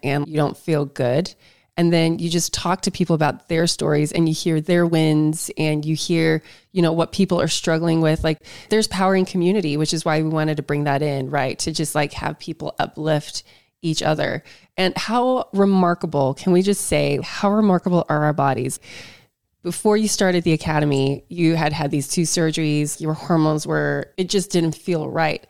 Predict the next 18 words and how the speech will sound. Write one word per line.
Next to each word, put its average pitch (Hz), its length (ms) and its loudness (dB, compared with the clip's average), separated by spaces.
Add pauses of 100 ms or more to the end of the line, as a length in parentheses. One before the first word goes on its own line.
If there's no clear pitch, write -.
(420)
And 196 120 2
within 208 360 2
months, 180 600 0 (100)
literally, 214 440 0
like, 196 340 0
less 196 240 0
than 214 140 2
half 185 320 -2
a 180 40 0
year, 160 420 0 (420)
you're 175 240 4
feeling, 175 480 2 (160)
would 196 260 0
you 202 60 4
say, 185 180 2
better 165 340 2
than 170 140 2
ever? 160 260 2